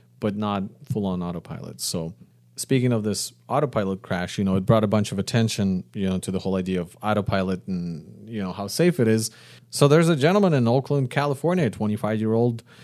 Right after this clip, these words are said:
uh, guy who was arrested after he was seen riding in the backseat of Tesla with no one in the driver's seat. So he literally spent a day in jail. Then he got out of jail, and his first thing was like, "I'm gonna go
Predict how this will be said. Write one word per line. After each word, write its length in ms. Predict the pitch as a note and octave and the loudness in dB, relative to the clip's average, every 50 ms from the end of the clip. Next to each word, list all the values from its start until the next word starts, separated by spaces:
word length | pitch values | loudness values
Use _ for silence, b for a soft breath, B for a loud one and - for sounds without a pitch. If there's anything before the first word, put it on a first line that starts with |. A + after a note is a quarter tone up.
| B B B B B B B B - | B B B B B B B B -6
uh, 240 | G#2+ G2+ G#2 G#2 | -2 0 0 0
guy 340 | G2+ G2 A2 A2+ B2+ C#3+ D#3+ | 0 0 0 2 2 2 2
who 180 | D3+ - - B2+ | 2 0 0 0
was 160 | A#2+ A#2 A#2+ | 2 2 2
arrested 540 | B2+ C3+ E3 F#3 - - - C#3 B2+ B2+ C3 | 4 4 4 4 4 2 2 2 2 4 2
after 320 | A#2 A#2 A#2+ - - B2+ | 2 2 2 0 -2 -2
he 180 | A2+ - - B2 | -2 0 2 2
was 200 | A#2 A#2 G#2+ G#2 | 2 2 2 0
seen 440 | - - - C#3+ D3 D#3 D#3 D3 D3 - - | -2 -2 0 2 2 4 4 2 0 -2 -2
riding 360 | A#2 A#2 A#2 A#2+ A#2 A#2 A2+ | 0 2 2 2 2 0 0
in 60 | A2 | -2
the 60 | G#2+ | -2
backseat 420 | G2 G#2 G#2 G#2 - - - A2 G#2 | -2 -2 -4 -4 -4 -6 -6 -6 -6
of 120 | G2 - | -6 -6
Tesla 400 | - A2+ A2+ A2+ - - G#2 G2+ | -4 -4 -4 -4 -4 -6 -6 -4
with 220 | G2 F#2+ F#2 F2 | -4 -4 -4 -4
no 140 | F2 F#2 G2 | -4 -4 -4
one 260 | G2+ G2+ G2+ G2+ G2 | -4 -4 -6 -8 -8
in 100 | G2 F#2 | -8 -8
the 120 | F2+ F2+ F2 | -8 -10 -10
driver's 460 | F2+ - F#2+ F#2+ G2+ F#2+ F2 E2+ - | -10 -6 -4 -4 -4 -4 -4 -6 -6
seat. 280 | - - - B1+ - - _ b b b b b | -8 -8 -8 -10 -12 -16 _ b b b b b
So 140 | b - F#2 | b -10 -6
he 100 | E2+ G2 | -4 0
literally 280 | G#2 A2+ A#2 A#2 G#2+ G2+ | 2 2 2 2 0 -2
spent 260 | - - G#2 G2 F#2+ | -6 -6 -4 -4 -4
a 40 | F2+ | -4
day 200 | F2+ G2 G#2 G#2 | -2 -2 -2 -2
in 140 | G2 F#2 F#2 | -2 -2 -2
jail. 360 | G2+ G#2 G#2+ B2 D3 D#3+ - _ b b b b b b b b b b - | -2 0 0 0 0 0 -4 _ b b b b b b b b b b -6
Then 160 | - G2+ G2 | -4 -4 -4
he 120 | F2+ G#2 | -4 -4
got 220 | F#2 F#2+ G#2 A2 A#2 | -4 -2 0 2 2
out 180 | A#2 A#2 A#2 | 2 2 2
of 340 | A#2+ A2+ G#2+ - - - _ _ _ | 2 0 -2 -6 -12 -20 _ _ _
jail, 460 | - - A2 A#2 C3+ D3+ D#3+ D#3 D3 - _ - | -6 -4 -2 0 0 0 -2 -4 -6 -10 _ -8
and 400 | G#2 G2+ G2 G2 G2 F#2+ F#2 F#2 - _ - | -6 -4 -4 -4 -4 -4 -6 -8 -10 _ -18
his 220 | - G2+ G2+ F#2+ - | -14 -12 -12 -12 -8
first 280 | - G#2+ G#2 G2+ - | -6 -6 -6 -6 -6
thing 200 | - G#2 G#2+ A2 | -6 -6 -4 -4
was 160 | G#2+ G#2 G2+ G2+ | -4 -4 -4 -4
like, 180 | F#2 F#2 F#2 - - - - _ _ _ _ _ - | -4 -6 -6 -10 -16 -20 -20 _ _ _ _ _ -8
"I'm 80 | - | -4
gonna 160 | A#2 C3+ C3+ A#2 | -2 -2 -2 -2
go 360 | G2+ G#2+ G#2+ A2 A#2 B2 | 0 0 0 0 0 -2